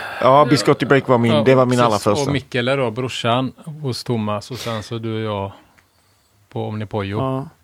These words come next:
Speaker 3: Vi, jag har ju sk-, alltså, alla de vi har nämnt här har jag ju skrivit ner typ i, ehm, i min research
Speaker 2: Mm.
Speaker 3: på, eh, hyfsat viktiga öl
Speaker 2: Ja,
Speaker 3: egentligen
Speaker 2: just det. Ja.
Speaker 3: för detta. Men jag,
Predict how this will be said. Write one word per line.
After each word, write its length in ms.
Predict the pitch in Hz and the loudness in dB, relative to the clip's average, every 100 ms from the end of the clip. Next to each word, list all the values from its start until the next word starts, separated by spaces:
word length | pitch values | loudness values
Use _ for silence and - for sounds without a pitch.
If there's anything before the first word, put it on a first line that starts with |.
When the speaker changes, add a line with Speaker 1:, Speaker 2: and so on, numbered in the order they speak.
| - - - | -18 -12 -2
Speaker 3:
Vi, 300 | 160 196 165 | 0 4 6
jag 80 | 147 | 8
har 80 | 180 | 8
ju 80 | 185 | 4
sk-, 280 | - - | 2 2
alltså, 360 | 160 147 165 165 | 2 4 4 6
alla 240 | 185 165 | 6 6
de 160 | 196 196 | 6 6
vi 60 | 170 | 6
har 100 | 170 | 6
nämnt 320 | 160 165 180 | 4 4 4
här 100 | 175 | 4
har 100 | 139 | 6
jag 100 | 139 | 6
ju 60 | 123 | 4
skrivit 540 | - 139 127 - _ | 0 0 0 -4 _
ner 280 | 147 139 151 | 2 4 4
typ 360 | - 131 - 147 | 2 0 0 -2
i, 580 | 143 123 113 113 117 | 0 2 0 0 2
ehm, 360 | 113 113 113 117 - _ _ _ _ _ _ | 4 4 2 -2 -8 _ _ _ _ _ _
i 100 | 143 | 2
min 220 | 131 131 | 4 6
research 600 | 135 113 - 143 151 - | 6 4 2 2 2 -2
Speaker 2:
Mm. 280 | 120 120 107 | -2 -2 2
Speaker 3:
på, 260 | 123 139 131 - | 4 4 4 0
eh, 120 | 151 - _ - | -4 -4 _ -2
hyfsat 440 | 139 147 139 120 | 0 2 2 2
viktiga 680 | 143 151 - 135 127 123 123 147 | 0 -2 0 4 6 8 6 6
öl 340 | 143 156 131 - - | 6 6 2 -4 -4
Speaker 2:
Ja, 120 | 120 | 2
Speaker 3:
egentligen 380 | 131 113 120 117 | 2 4 0 0
Speaker 2:
just 100 | 120 | -4
det. 40 | |
Ja. 60 | 120 | -6
Speaker 3:
för 260 | - 131 | 2 4
detta. 300 | 120 120 - | 4 2 0
Men 200 | 117 139 - - - - - - - - _ _ _ _ _ _ _ _ _ _ _ - - - _ | 2 0 0 -10 -20 -18 -14 -14 -14 -20 _ _ _ _ _ _ _ _ _ _ _ -20 -20 -20 _
jag, 580 | - 143 170 151 151 151 | 0 6 8 8 8 6